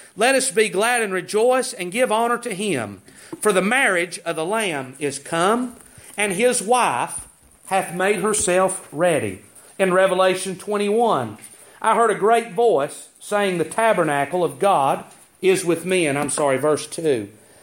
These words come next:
"And I, John, saw the holy city, New Jerusalem, coming down from God out of heaven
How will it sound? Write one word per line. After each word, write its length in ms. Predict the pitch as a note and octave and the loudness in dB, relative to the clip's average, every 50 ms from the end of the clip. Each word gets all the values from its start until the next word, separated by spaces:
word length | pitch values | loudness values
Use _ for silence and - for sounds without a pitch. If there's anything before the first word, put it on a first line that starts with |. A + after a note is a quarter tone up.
| - - - | -18 -8 -2
"And 120 | F3+ F3+ F#3+ | 0 0 2
I, 180 | G#3+ A#3+ A3+ | 2 2 0
John, 420 | E3+ D#3+ G3+ G#3 A3 A#3+ B3+ C4 B3 | 0 0 2 2 4 4 2 2 0
saw 240 | - A#3 G#3+ G#3 | 0 0 2 2
the 140 | G3+ G3+ F#3 | 2 2 0
holy 340 | - - A#3 B3+ B3+ B3+ A3+ | 0 2 2 2 2 2 -2
city, 640 | - - - B3 B3+ A3+ F3 C3+ A#2+ G#2 - - - - - _ - - - - | -4 -4 -2 0 2 2 2 2 0 -4 -6 -12 -18 -20 -20 _ -20 -20 -16 -8
New 240 | D3 E3 G3+ A#3 A#3 | -2 2 2 2 2
Jerusalem, 800 | - - A#3+ A#3 A#3+ B3+ C4 B3+ - - - E3 C#3 B2 A#2+ | 2 -2 0 2 4 4 4 4 2 -2 -2 -2 -4 -4 -4
coming 380 | - - F3+ F3 E3+ D#3+ D#3+ D#3 | -6 -4 -4 -2 -2 -2 -2 0
down 260 | F3 F#3+ G3 G3 F#3 | 0 2 2 0 -2
from 240 | E3+ F3 F#3 E3+ E3+ | -2 -4 -6 -4 -2
God 300 | E3 F#3 G3 G3 G3 F#3 | 0 2 2 2 2 2
out 160 | F3 F3 E3 | 2 2 0
of 80 | D3 - | -2 -2
heaven 520 | - G3 G3 G3+ G3 G#3+ G#3+ A3 G#3 - | -2 0 2 2 2 2 -2 -4 -8 -16